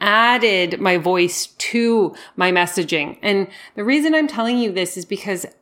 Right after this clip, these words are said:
we have, and we'll talk about this in Third Eye, the capacity to make up stories that aren't real.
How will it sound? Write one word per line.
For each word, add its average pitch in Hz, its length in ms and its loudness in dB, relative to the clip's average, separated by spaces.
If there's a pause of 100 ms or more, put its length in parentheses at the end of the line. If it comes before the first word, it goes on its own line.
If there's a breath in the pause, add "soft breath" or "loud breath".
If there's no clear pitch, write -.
(100)
we 247 320 0
have, 220 360 2
and 202 120 -2
we'll 190 80 0
talk 190 160 -2
about 180 180 -4
this 185 140 -4
in 190 60 -2
Third 185 340 -4
Eye, 277 300 2
the 190 100 -2
capacity 240 540 -2
to 226 80 -2
make 196 160 -2
up 196 80 -8
stories 180 400 -2
that 175 100 0
aren't 160 260 -2
real. 180 460 -2